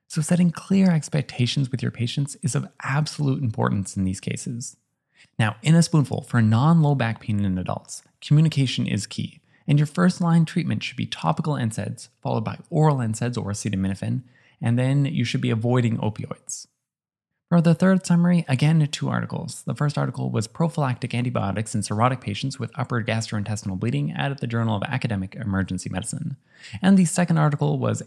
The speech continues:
Antibiotic Prophylaxis for Cirrhotic Patients with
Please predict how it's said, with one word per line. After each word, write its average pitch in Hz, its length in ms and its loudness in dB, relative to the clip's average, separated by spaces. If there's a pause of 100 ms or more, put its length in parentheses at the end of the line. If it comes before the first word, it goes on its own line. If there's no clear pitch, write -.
Antibiotic 127 680 0
Prophylaxis 127 680 -2
for - 160 -6
Cirrhotic 107 540 -2
Patients 120 380 -6
with - 120 -8